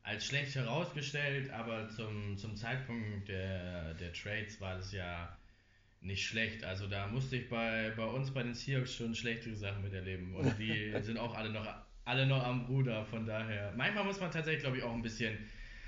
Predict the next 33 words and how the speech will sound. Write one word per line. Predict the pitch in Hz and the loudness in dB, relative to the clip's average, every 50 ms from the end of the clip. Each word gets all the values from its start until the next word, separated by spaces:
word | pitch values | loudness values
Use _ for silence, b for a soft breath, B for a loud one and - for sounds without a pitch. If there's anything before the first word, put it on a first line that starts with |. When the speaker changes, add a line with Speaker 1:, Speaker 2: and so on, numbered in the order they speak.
| B B B | B B B
Speaker 1:
Vertrauensvorschuss | - - - 139 131 - - 143 165 180 175 - - 160 151 156 143 131 131 - - | -4 -2 0 0 2 2 2 2 4 4 2 0 2 2 4 4 4 2 0 0 0
geben | 127 131 139 139 139 135 135 131 131 127 123 117 | 0 2 2 4 6 6 6 8 6 6 4 2
und, | - - 104 107 107 107 110 107 107 104 101 98 | 0 -2 -2 0 0 0 -2 -2 -2 -2 -2 -2
ähm, | - - 76 92 92 92 92 92 92 92 92 95 95 92 92 90 92 107 - - - - - - | -2 -2 -2 -2 -2 -2 -2 -2 -2 -2 -2 -2 -2 -2 -2 -4 -4 -6 -8 -12 -16 -14 -8 -6
ich | 113 113 - - - - - - | -6 -4 -4 -6 -6 -8 -8 -6
find's | - - 151 160 156 - | -4 0 0 0 0 0
eigentlich | 127 139 135 131 131 131 | 0 2 2 2 2 2
auch, | 107 120 117 113 113 113 110 104 107 107 - - - - - - - - - 117 | 0 0 2 2 2 2 2 0 -2 -6 -8 -10 -12 -16 -18 -20 -20 -14 -8 -6
äh, | |
richtige | 117 113 110 107 107 117 131 135 131 131 127 123 113 110 - | -4 -2 -2 0 0 0 0 0 0 0 0 0 0 0 -2
Einschätzung | - 113 113 117 117 113 - - 117 110 - - 113 101 | 0 0 0 0 0 0 0 -2 -2 -2 -4 -4 -4 -4
von | 104 101 98 | -2 -2 -2
dir, | 101 110 113 107 | 0 0 0 0
dass | 110 110 - - | 0 -2 -2 -2
man | 104 98 | -2 -2
Hackett | 101 110 113 - - 113 - | 0 0 -2 -2 -4 -4 -4
noch | 107 101 | -4 -4
ein | 104 101 | -2 -2
Jahr | 101 101 101 98 | -2 -2 -2 -2
gibt. | 98 107 107 107 - B B B B B B B B B B B B - | -2 -4 -4 -4 -6 B B B B B B B B B B B B -4
Gucken, | - 139 135 139 143 | -2 -2 0 0 0
ob | 131 135 135 | 0 0 2
er | 135 127 | 2 2
sich | 131 131 - | 2 2 2
vielleicht | 135 131 135 131 127 131 | 4 4 6 6 6 4
selber | 131 139 151 156 143 131 | 4 4 4 4 4 4
weiterentwickelt, | 135 135 143 139 139 135 131 127 131 127 - 131 127 123 120 113 113 113 110 | 4 2 2 4 4 4 4 4 2 2 0 0 0 0 0 -2 -2 -2 -2
weil | 107 107 107 104 | 0 0 0 -2
es | 104 101 - 110 | -4 -6 -6 -6
ist | 110 - - - - - - - | -6 -8 -10 -12 -16 -18 -10 -2
nie | 104 117 143 147 147 | 0 2 4 4 2
einfach, | 87 107 120 123 123 123 - 131 120 117 - | 2 0 0 0 -2 -2 -2 -2 -4 -2 -2
erstes, | 107 120 127 - 123 117 - 113 - - - | -4 -4 -4 -4 -6 -6 -6 -8 -8 -10 -10